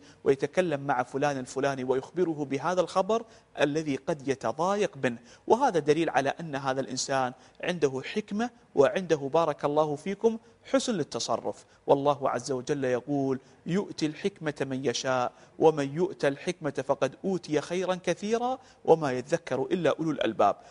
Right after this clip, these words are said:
حسن التصرف وحسن تدبير الأمور بارك الله فيكم، هذا فضل عظيم جدًا من ربنا سبحانه وتعالى، وهذه نعمة يعطيها الله عز وجل لمن يشاء من عباده. لذلك كان النبي صلى الله عليه وسلم يشاور الصحابة من أهل الحنكة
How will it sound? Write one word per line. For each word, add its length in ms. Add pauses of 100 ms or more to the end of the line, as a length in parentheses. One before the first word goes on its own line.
(220)
حسن 220
التصرف 520
وحسن 360
تدبير 420
الأمور 320
بارك 340
الله 240
فيكم، 420 (300)
هذا 220
فضل 320
عظيم 340
جدًا 280
من 140
ربنا 440
سبحانه 480
وتعالى، 680 (280)
وهذه 520
نعمة 340
يعطيها 500
الله 380
عز 220
وجل 400 (260)
لمن 280
يشاء 360
من 140
عباده. 500 (200)
لذلك 400
كان 220
النبي 280
صلى 240
الله 320
عليه 100
وسلم 440 (280)
يشاور 480
الصحابة 520
من 140
أهل 180
الحنكة 600